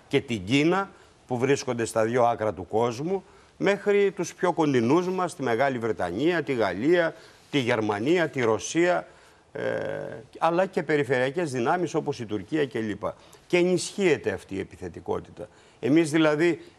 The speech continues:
έχουμε την ανησυχία και καλούμε και τον ελληνικό λαό να βρίσκεται σε επαγρύπνηση ότι μπορεί να προκύψει, ε, πολεμικό επεισόδιο. Δεν ξέρω αν θα είναι μικρότερης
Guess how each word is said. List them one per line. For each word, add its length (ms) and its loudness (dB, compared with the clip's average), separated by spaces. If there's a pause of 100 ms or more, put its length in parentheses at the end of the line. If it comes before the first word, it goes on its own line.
έχουμε 500 2
την 200 0
ανησυχία 600 0
και 140 -6
καλούμε 420 2
και 160 -4
τον 300 0
ελληνικό 460 0
λαό 300 0 (360)
να 180 0
βρίσκεται 560 0
σε 180 -4
επαγρύπνηση 1120 -2 (360)
ότι 240 0
μπορεί 320 2
να 120 4
προκύψει, 760 -6 (520)
ε, 60 -8
πολεμικό 680 2
επεισόδιο. 920 0
Δεν 200 0
ξέρω 240 2
αν 120 0
θα 120 0
είναι 120 0
μικρότερης 760 -2